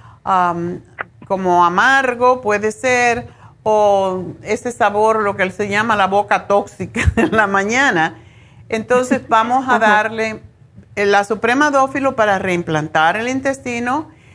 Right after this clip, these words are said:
Speaker 1: de buena bacteria, para que no haya bacterias allí que producen mal olor,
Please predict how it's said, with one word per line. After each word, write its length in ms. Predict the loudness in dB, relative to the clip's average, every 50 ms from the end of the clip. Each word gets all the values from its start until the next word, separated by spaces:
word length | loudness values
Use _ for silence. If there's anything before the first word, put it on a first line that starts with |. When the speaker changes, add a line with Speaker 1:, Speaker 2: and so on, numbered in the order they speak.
| -20 -16 -12
Speaker 1:
de 580 | -8 -4 -2 0 2 2 2 2 2 0 0 0
buena 420 | 0 0 0 2 2 2 2 2
bacteria, 640 | 2 0 -2 -2 -2 -2 0 0 0 0 0 0 0
para 160 | -2 -2 0
que 80 | -2 0
no 80 | 0
haya 200 | 0 2 2 0
bacterias 760 | 0 0 -4 -4 -4 -4 -2 -2 0 -2 -2 -2 -6 -10 -20 -20 _ _
allí 300 | -6 -6 -4 -4 -4 -6
que 140 | -6 -6 -8
producen 600 | -8 -6 -6 -4 -4 -4 -4 -6 -6 -6 -6 -4 -2
mal 200 | -2 0 0 0
olor, 420 | 0 0 0 0 0 0 -2 -6